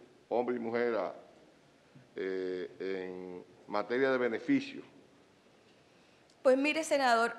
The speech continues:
Speaker 2: a mí me parece que usted me está mencionando sentencias del Tribunal Constitucional que son de los puntos más luminosos de este tribunal. Porque realmente, fíjese cuál es la dinámica que está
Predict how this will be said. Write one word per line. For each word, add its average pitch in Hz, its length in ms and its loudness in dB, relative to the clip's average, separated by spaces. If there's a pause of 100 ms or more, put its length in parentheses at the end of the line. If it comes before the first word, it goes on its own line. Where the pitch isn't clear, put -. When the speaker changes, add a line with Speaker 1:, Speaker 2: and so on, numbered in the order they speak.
(240)
Speaker 2:
a 254 100 6
mí 262 220 -2
me 311 120 0
parece 294 340 -2
que 269 80 -10
usted 262 160 -2
me 285 80 -4
está 285 160 -2
mencionando 269 840 -4
sentencias 254 640 -2
del 269 120 -2
Tribunal 247 460 -6
Constitucional 277 800 -4
que 269 120 -8
son 254 200 -4
de 247 80 -2
los 262 140 -4
puntos 262 320 -4
más 247 180 -2
luminosos 254 880 -2 (400)
de 240 140 -4
este 240 220 0
tribunal. 208 500 -6 (880)
Porque 339 680 6
realmente, 269 920 2 (540)
fíjese 285 840 -2 (160)
cuál 294 180 8
es 330 140 0
la 311 160 6
dinámica 311 680 -2
que 311 60 -6
está 294 320 0